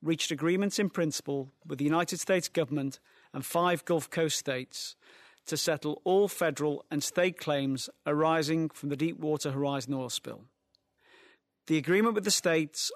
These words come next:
also provides for the settlement of claims made by over four hundred local government entities.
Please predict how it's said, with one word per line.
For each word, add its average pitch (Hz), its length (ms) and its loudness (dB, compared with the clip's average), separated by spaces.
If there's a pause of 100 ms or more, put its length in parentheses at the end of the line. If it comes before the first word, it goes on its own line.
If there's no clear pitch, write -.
also 208 380 6
provides 143 540 0
for - 80 -12
the 143 80 -6
settlement 165 500 -2
of 139 100 -8
claims 175 440 -2
made 156 240 0
by 147 180 0
over 165 200 0
four 175 300 0
hundred 151 340 -2
local 151 460 -2 (100)
government 135 440 -6 (140)
entities. - 720 -8